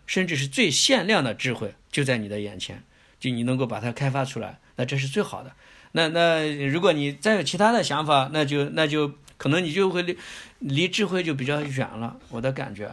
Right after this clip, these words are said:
嗯，离智慧就比较远了。<clears throat> 所以要会，呃，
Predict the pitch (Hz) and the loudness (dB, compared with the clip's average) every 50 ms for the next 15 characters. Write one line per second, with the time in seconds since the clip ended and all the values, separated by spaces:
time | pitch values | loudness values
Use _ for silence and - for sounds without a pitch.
0 | - - 120 120 - - - 104 110 120 120 - 139 127 120 127 127 123 117 - | -12 -10 -10 -10 -10 -10 -10 -6 -6 -6 -6 -6 -8 -8 -8 -8 -10 -10 -12 -12
1 | 120 123 120 117 123 120 113 113 - - - - _ _ _ - 165 151 131 - | -14 -14 -12 -12 -14 -14 -16 -18 -20 -20 -20 -20 _ _ _ -8 -6 -6 -10 -12
2 | - _ - - - - - - 143 151 170 180 165 143 135 - - 262 233 170 | -16 _ -18 -18 -14 -6 -4 -2 0 2 2 2 0 0 -4 -4 0 0 0 0
3 | - - - - - - - - - - - 143 - - 60 60 60 - 60 120 | -2 -8 -16 -20 -20 -20 -20 -20 -20 -16 -12 -12 -10 -10 -10 -10 -10 -10 -10 -10